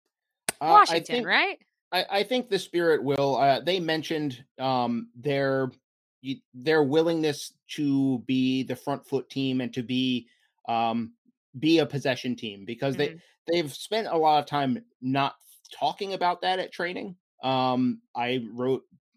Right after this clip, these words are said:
Speaker 1: arguably too many words about that <laughs> idea.
Speaker 2: Right.
Speaker 1: Um, but they don't want that to be, like, discarded. They just felt like the other things that they had to deal with had to be dealt with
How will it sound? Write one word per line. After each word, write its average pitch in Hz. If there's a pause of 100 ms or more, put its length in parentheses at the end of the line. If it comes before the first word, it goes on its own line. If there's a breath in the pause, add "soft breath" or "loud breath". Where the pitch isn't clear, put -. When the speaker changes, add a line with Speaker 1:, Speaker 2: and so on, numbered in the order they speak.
(120)
Speaker 1:
arguably 123
too 127
many 131
words 147
about 131
that 127
<laughs> 143
idea. 151 (400)
Speaker 2:
Right. 131
Speaker 1:
Um, 120 (500)
but 151 (580)
they 165
don't 180
want 170
that 151
to 156
be, 143
like, 131
discarded. 131
They 135
just 143
felt 156
like 139
the 139
other 151
things 139
that 127
they 127
had 135
to 113
deal 131
with 117
had 131
to 120
be 120
dealt 123
with 117